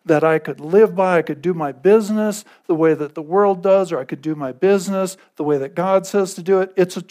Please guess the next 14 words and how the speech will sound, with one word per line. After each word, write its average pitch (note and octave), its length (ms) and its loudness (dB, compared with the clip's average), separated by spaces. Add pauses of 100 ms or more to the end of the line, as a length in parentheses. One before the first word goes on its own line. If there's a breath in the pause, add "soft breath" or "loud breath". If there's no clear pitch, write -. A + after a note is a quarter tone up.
it's F3+ 280 -2
a F3 60 -2
place A3 340 0
of G3 80 -4
choice, - 580 -6 (120)
right? E3 240 -2
It's D#3 120 -10
a E3+ 60 -6
crossroads. F#3+ 680 0
It's - 100 -18
a - 40 -20
place G3+ 360 0
of E3+ 120 -6
choice. E3 460 -4